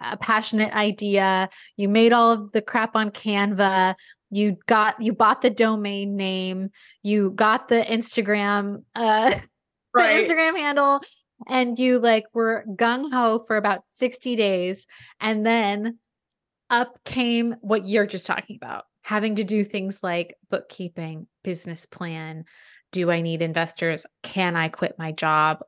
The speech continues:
Speaker 1: Like, the, everything that I think is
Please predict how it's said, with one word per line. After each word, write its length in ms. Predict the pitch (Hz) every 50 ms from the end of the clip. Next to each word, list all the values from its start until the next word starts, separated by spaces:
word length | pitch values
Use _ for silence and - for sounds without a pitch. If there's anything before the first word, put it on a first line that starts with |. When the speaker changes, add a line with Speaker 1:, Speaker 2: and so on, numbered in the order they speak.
| _
Speaker 1:
Like, 320 | - 185 175 165 160 - - _ _ _ _ _ _ _ _ _ - _
the, 360 | - 196 208 214 190 - - - _ _ -
everything 720 | 254 262 269 254 247 294 285 262 277 262 247 240 240 233
that 240 | 208 214 202 190 - - - - _
I 260 | - 208 214 220 233
think 420 | - - 208 185 185 180 - - - _
is 300 | - 233 202 196 170 -